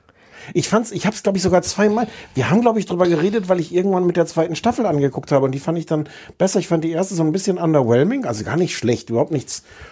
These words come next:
Peinliches oder Misslungenes, aber so richtig toll fand ich's nicht. Und dann hab ich's nochmal versucht und fand's ziemlich gut. Und jetzt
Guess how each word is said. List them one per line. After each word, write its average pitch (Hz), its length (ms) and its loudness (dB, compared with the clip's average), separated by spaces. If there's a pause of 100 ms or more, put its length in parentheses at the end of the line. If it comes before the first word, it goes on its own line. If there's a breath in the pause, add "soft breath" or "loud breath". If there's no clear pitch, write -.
(140 loud breath)
Peinliches 160 640 2
oder 135 120 2
Misslungenes, 156 360 2
aber 147 140 0
so 143 160 0
richtig 170 500 -6
toll 151 200 0
fand 143 240 -2
ich's 123 100 -8
nicht. 175 160 -8 (300 loud breath)
Und 123 160 -4
dann 131 120 0
hab 151 80 0
ich's 147 140 -4
nochmal 175 220 -2
versucht 208 320 -2
und 175 80 -6
fand's 180 180 0
ziemlich 180 240 -2
gut. 208 160 -4
Und 160 140 0
jetzt 147 240 -2